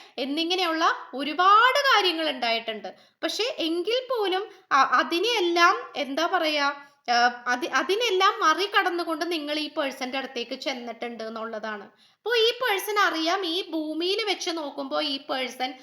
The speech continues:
ആരെങ്കിലുമൊക്കെ ആയിട്ട് ഈ പേഴ്സണെ സ്നേഹിക്കുന്നുണ്ടെങ്കിൽ അത് നിങ്ങൾ മാത്രമാണ് എന്നുള്ളത് ഈ പേഴ്സണ് നന്നായിട്ട് അറിയാം.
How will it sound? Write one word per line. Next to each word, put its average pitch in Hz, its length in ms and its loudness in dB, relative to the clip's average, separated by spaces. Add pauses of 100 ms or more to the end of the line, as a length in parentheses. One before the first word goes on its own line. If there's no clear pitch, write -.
(240)
ആരെങ്കിലുമൊക്കെ 330 880 4
ആയിട്ട് 294 200 2
ഈ 285 160 -4
പേഴ്സണെ 277 380 -4
സ്നേഹിക്കുന്നുണ്ടെങ്കിൽ 247 1120 -8 (280)
അത് 240 260 -2
നിങ്ങൾ 254 400 -4
മാത്രമാണ് 254 1000 -2
എന്നുള്ളത് 233 640 -6
ഈ 247 80 -6
പേഴ്സണ് 226 380 -10
നന്നായിട്ട് 226 580 -10
അറിയാം. 214 540 -10